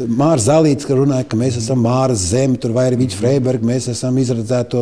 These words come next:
nu, sa-, sa-, kā saka, saules bērni, un, nu, būtībā jau tā ir. Mēs, mums ne tās dabas klizmas tā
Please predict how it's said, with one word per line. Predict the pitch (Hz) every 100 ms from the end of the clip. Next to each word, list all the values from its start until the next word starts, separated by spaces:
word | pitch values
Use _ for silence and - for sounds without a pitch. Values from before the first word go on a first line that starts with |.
| 120
nu, |
sa-, | 127 - 127 123 117 117
sa-, | - - 117 113
kā | - 113
saka, | - -
saules | 131 131 135 123
bērni, | 107 131 131 123 123
un, | 110 95 101 113 117
nu, |
būtībā | 143 226 262 254
jau | 269
tā | 262 285 339
ir. | 254
Mēs, | 127 135 120
mums | 151 156 151
ne | 135
tās | 127 107
dabas | 98 151 131
klizmas | - 131 143 160 147
tā | 165